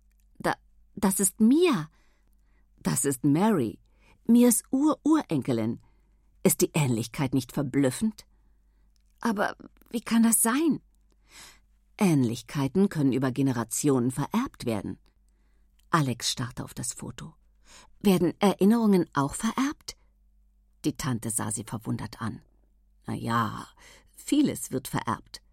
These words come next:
Auch Eigenschaften und Begabungen. Ob auch Erinnerungen vererbt werden, weiß ich nicht. Jedenfalls sind in unseren Zellen Gene. Man kann sie vielleicht mit Minicomputern vergleichen.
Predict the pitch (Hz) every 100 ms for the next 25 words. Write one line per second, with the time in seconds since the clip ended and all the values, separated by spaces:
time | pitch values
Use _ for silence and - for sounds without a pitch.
0 | _ _ _ _ _ - - 160 170 139
1 | - - - - 131 104 107 - - -
2 | 160 208 - - - _ _ _ - -
3 | _ _ - 131 - - - - - -
4 | 143 165 214 240 214 - 202 214 220 -
5 | 233 226 233 240 285 - - 110 - -
6 | _ _ _ - - - _ 214 277 262
7 | 214 202 - - - 156 151 131 - 123
8 | 120 107 107 - 160 156 131 135 127 117
9 | - - _ _ _ _ - - 117 -
10 | 139 123 127 127 123 - 120 101 - -
11 | 139 160 185 151 - - - - 139 131
12 | 104 107 107 120 117 113 113